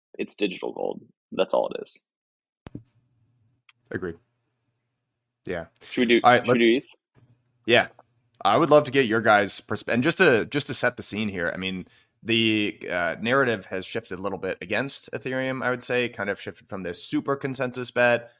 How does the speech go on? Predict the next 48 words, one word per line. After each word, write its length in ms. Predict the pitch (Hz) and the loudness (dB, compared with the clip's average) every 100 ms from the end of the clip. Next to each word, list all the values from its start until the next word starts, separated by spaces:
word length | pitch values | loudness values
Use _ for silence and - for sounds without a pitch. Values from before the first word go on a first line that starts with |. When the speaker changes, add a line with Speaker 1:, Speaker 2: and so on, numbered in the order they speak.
| _ - | _ -14
Speaker 2:
to 220 | - 107 | -6 -4
one 200 | 98 110 | -2 0
that's, 360 | 104 101 - - _ _ _ _ | 0 -2 -4 -8 _ _ _ _
I 80 | - | -2
s-, 140 | 160 - | 0 2
I 60 | 160 | 2
don't 260 | 196 - | 2 -2
think 160 | 143 120 | -4 -4
it's 160 | 113 | -4
really 240 | 107 101 87 | -6 -4 -6
a, 40 | - - | -8 -12
a 140 | 73 - | -12 -12
total 300 | 98 98 101 | -10 -6 -4
underdog. 460 | 110 110 110 107 | -4 0 2 2
Like, 140 | 85 85 | -2 -10
it's 120 | 87 | -8
still 160 | - 82 | -8 -8
the, 120 | - _ | -12 _
the 80 | - | -10
second 320 | - - 82 | -10 -10 -12
biggest 360 | 85 85 - - | -10 -8 -10 -8
crypto, 360 | 101 - 123 | -8 -2 -2
but, 140 | 120 85 | -2 -4
like, 180 | 92 92 | -6 -6
the 80 | |
narrative 340 | 135 151 120 95 | 0 2 2 -2
has 140 | 98 | -6
certainly 460 | - 76 82 80 73 _ | -8 -10 -8 -10 -10 _
shifted 320 | - 98 73 | -14 -12 -12
against 340 | - 80 156 | -8 -2 -2
it 140 | 92 87 | -2 -8
Speaker 1:
<laughs> 60 | - | 2
No, 180 | 147 156 | 4 6
no, 80 | 156 | 4
Speaker 2:
probably, 120 | 139 | 2
Speaker 1:
it's 80 | - | 0
Speaker 2:
uh, 40 | |
Speaker 1:
the 80 | 160 | -2
underdog 360 | 147 131 117 | -2 0 0
now. 260 | 113 107 110 _ _ - _ _ - | -2 -6 -8 _ _ -20 _ _ 4
Speaker 2:
Yeah. 260 | 165 127 | 8 8
<laughs> 0 | |
Speaker 1:
<laughs> 520 | 135 - - 220 190 226 | 8 8 8 8 8 6
Speaker 2:
All 220 | 151 185 | 6 6
right, 160 | 185 170 | 4 2
it's 280 | 170 208 | 2 2
the 80 | 330 | 2
underdog. 420 | 349 - 370 - | 0 2 2 0